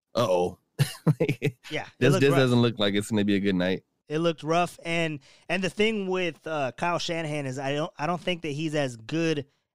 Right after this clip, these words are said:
Speaker 2: at adjusting, um, than other coaches in the league, I would say, uh, because there was, there was no adjustment made with Nick Mullens. The, I don't know if it was just execution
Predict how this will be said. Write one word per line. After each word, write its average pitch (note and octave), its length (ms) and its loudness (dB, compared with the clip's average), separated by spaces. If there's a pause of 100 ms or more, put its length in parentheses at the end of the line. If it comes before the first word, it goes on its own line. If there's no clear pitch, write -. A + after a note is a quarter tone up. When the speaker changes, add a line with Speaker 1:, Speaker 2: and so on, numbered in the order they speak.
(100)
Speaker 2:
at D3 380 0
adjusting, A#2+ 840 -6 (760)
um, A#2 420 -4 (180)
than B2+ 540 -4 (100)
other C3+ 300 0
coaches C3+ 680 -4
in A#2+ 120 -10
the A2+ 100 -8
league, G#2+ 400 -14 (140)
I A#2+ 100 -8
would G#2+ 160 -8
say, G2 300 -10 (460)
uh, B2 240 -4
because C3 320 -4
there D3+ 100 2
was, C#3+ 200 0
there C#3 220 -4
was D3+ 120 0
no C#3+ 220 0
adjustment B2 460 -4
made A#2 440 -4
with A2 100 -8
Nick A2 200 -8
Mullens. F#2+ 440 -12
The, B2 300 -8 (320)
I F3 80 2
don't G#3 100 2
know G3 140 6
if D#3 100 0
it F#3+ 60 4
was F3+ 160 2
just F3 160 0
execution G#3 680 -2